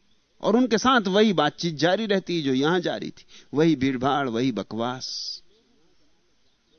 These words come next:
तो ऐसे भी लोग हैं जो हिमालय जाके भी अनुभव नहीं करते शांति का। तो एक प्रतिशत तो तुम्हारा होगा। यहां भी ऐसे लोग हैं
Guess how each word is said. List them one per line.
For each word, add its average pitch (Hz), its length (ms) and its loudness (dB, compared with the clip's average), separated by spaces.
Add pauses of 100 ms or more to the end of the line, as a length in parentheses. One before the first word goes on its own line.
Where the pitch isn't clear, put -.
(1200)
तो - 180 -8
ऐसे 180 240 2
भी 180 140 2
लोग 214 280 6
हैं 226 100 4
जो 165 120 2
हिमालय 156 440 2
जाके 135 380 -2
भी 156 220 -4 (380)
अनुभव 151 280 2
नहीं 196 160 -2
करते 175 300 -4
शांति 101 400 -8
का। - 180 -20 (1900)
तो 208 80 0
एक 269 320 2
प्रतिशत 240 320 0
तो 233 120 2
तुम्हारा 208 380 4
होगा। 208 280 0 (240)
यहां 170 300 6
भी 240 120 6
ऐसे 233 240 4
लोग 247 240 4
हैं 175 180 0